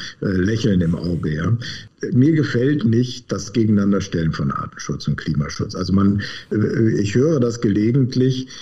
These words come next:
dass Klimaschutz eine so herausragende globale, ähm, Aufgabe ist und wenn's die Erwer-, Erderwärmung gibt, dann, äh, ist, äh, diese Erderwärmung für den größten Teil des Artensterbens verantwortlich. Ja, das kann man alles so sagen, aber ich find's auch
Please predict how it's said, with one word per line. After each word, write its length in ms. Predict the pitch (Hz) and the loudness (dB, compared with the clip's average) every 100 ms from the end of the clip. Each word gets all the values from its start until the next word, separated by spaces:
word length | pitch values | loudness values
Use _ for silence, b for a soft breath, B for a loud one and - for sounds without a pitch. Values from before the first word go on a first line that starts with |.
| B _ | B _
dass 300 | 113 101 - | -4 -4 -6
Klimaschutz 640 | - 139 147 120 131 117 | 0 2 4 2 -2 -4
eine 520 | - 110 110 110 - | 0 2 2 2 -2
so 640 | 98 98 147 214 202 - - - | -4 2 4 4 2 0 -8 -8
herausragende 1000 | 110 95 95 160 160 - 117 127 120 104 | -4 -2 0 0 0 -4 -2 2 2 4
globale, 760 | 110 95 95 113 131 127 - 117 | 4 2 2 0 0 2 0 0
ähm, 260 | 107 104 | 2 2
Aufgabe 640 | - 113 135 - 101 101 104 | 2 -2 -2 -4 -2 0 0
ist 240 | 107 104 | 0 0
und 220 | 113 98 | 2 2
wenn's 260 | 107 117 113 | 4 2 2
die 160 | 123 | 0
Erwer-, 300 | 104 101 107 110 | 0 0 -2 -2
Erderwärmung 640 | 127 131 107 107 113 104 | -2 0 2 2 4 4
gibt, 240 | 120 107 | 2 -2
dann, 220 | 104 104 104 B B B | 0 0 0 B B B
äh, 340 | 113 104 101 104 | -2 2 2 2
ist, 460 | - 110 - - - | 0 -2 -4 -8 -4
äh, 340 | - 107 104 | 0 2 2
diese 340 | 98 110 113 123 | 4 4 4 0
Erderwärmung 720 | - 110 - 104 104 104 104 | -2 -4 0 2 2 2 2
für 120 | 110 | 0
den 160 | 101 101 | 2 2
größten 500 | 95 127 131 110 104 | 2 2 0 -2 0
Teil 360 | 110 104 107 | 0 0 2
des 180 | 104 98 | 0 -2
Artensterbens 720 | - 104 104 98 101 95 95 | -4 -4 -2 -2 -4 -2 -2
verantwortlich. 720 | - - 90 90 85 - 78 | -2 -2 0 0 -2 -2 -4
Ja, 120 | 95 | 0
das 160 | 110 107 | 0 0
kann 120 | - | 2
man 180 | 127 120 | 4 4
alles 320 | 117 107 101 | 2 0 0
so 240 | - - 107 | -4 -2 0
sagen, 380 | 92 90 90 | 0 0 0
aber 160 | 87 87 | 0 0
ich 120 | 87 | -4
find's 300 | - 151 156 | 2 4 4
auch 400 | - 92 113 147 | -2 0 0 0